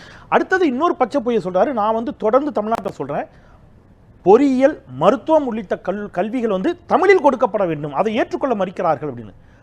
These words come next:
பொறியியல் கல்வி தமிழ்நாட்டில் ரெண்டாயிரத்தி ஆறுலயே கொண்டு வந்துட்டார் முத்தமிழன் டாக்டர் கலைஞர். எப்படி உங்களால பொய் சொல்ல முடிகிறது?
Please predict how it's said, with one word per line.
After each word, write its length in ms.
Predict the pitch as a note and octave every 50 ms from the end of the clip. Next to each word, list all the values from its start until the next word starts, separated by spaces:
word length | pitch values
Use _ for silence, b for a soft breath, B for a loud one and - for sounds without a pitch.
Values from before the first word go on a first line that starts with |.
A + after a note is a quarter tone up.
| b b b b - -
பொறியியல் 520 | A3 B3 D#4+ E4+ E4 E4 E4 D4+ A#3 -
கல்வி 420 | - B3+ A#3+ A#3+ A3+ A#3+ D#4 D#4
தமிழ்நாட்டில் 600 | - C4+ B3 A#3 C4+ C4+ C4 B3 A3 F#3+ - D4+
ரெண்டாயிரத்தி 520 | D4 - G3 G#3+ C4 D4+ D4 C#4+ C#4 - C#4
ஆறுலயே 500 | A#3 G#3+ A3+ C4 C#4+ D4 C#4+ C#4 D4+ C#4
கொண்டு 200 | A#3 A#3+ G#3+ G#3
வந்துட்டார் 260 | G3 F3 F#3 F3 D#3+
முத்தமிழன் 360 | E3 F3 D#3+ F3 E3 E3 D#3
டாக்டர் 280 | C#3+ C#3 C3+ B2 C#3 B2+
கலைஞர். 260 | B2+ B2+ A2+ A#2+ C#3 E3
எப்படி 360 | F#3 D4 F4 - - G#4 G4
உங்களால 300 | E4 C4 A3 A3 A#3+ B3+
பொய் 180 | G#3+ F3 F#3 F#3+
சொல்ல 180 | - F3 D3 C3
முடிகிறது? 300 | A#2+ G#2 F#2 F#2 E2